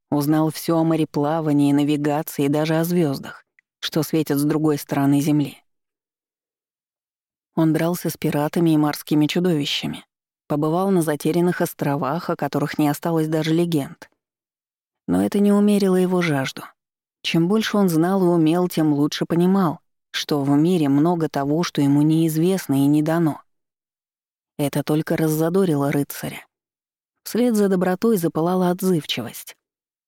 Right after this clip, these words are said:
У рыцаря оставалось в запасе всё меньше хороших качеств. Главными из них стали трудолюбие, усердие, честность, цепкий ум и целеустремлённость. Он сошёл на сушу в далёкой стране.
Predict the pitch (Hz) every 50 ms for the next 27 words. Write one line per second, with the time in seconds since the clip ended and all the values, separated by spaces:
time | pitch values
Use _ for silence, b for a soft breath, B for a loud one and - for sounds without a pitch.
0 | _ _ _ _ _ _ _ - 151 156 190 214 - - - 202 190 190 175 170
1 | - - 170 170 185 185 190 185 170 165 156 160 160 - 180 185 180 - 170 -
2 | - - 160 165 175 185 196 190 - - 170 - 160 156 156 160 156 - 156 -
3 | - - - 120 117 - - - - - - - - - _ _ _ _ _ _
4 | _ - 156 147 147 147 147 147 156 160 156 160 160 156 156 151 156 156 156 -
5 | - - - - 151 139 135 147 - - _ _ _ _ - 202 202 180 165 147
6 | 139 139 147 165 185 180 175 156 139 135 139 - - - 147 143 151 170 165 156
7 | 143 143 - - - 143 139 147 - - - 151 151 - - _ _ _ _ _
8 | _ - - 160 147 - - - 160 147 156 196 202 170 147 139 135 127 - -
9 | - 151 139 143 147 147 - - - 185 185 190 180 147 135 131 120 - - -
10 | - - - _ _ _ _ _ _ _ _ _ _ _ _ _ _ _ _ _
11 | _ _ _ _ _ _ _ - 156 151 151 - 147 143 - - 143 139 143 143
12 | 143 143 143 - - 165 165 - - 151 143 139 147 143 156 170 - - 156 143
13 | - - - 151 151 147 135 123 - -